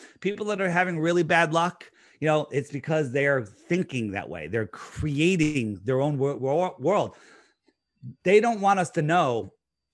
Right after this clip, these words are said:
that our thoughts create our reality. Everything I have in my life, I brought it to me by the way that I think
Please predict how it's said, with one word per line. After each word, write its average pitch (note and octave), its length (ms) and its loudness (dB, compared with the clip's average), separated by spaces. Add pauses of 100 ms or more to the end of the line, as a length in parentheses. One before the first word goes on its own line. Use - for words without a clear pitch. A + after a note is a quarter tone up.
that C#3 160 0
our F3 140 4
thoughts G3 440 0
create D#3 500 -2
our C#3 140 0
reality. B2+ 580 -2 (160)
Everything G3 420 2
I F#3 100 2
have F3 260 -2
in E3 60 -6
my D#3 100 -2
life, D#3+ 420 -2
I C3+ 300 0 (180)
brought F3 380 0
it G3 120 -2 (180)
to A3 220 -6
me G2+ 380 -6 (280)
by C3 140 2
the C#3 120 0
way D#3+ 320 0
that D#3+ 180 -4
I C#3+ 100 0
think C3+ 460 -6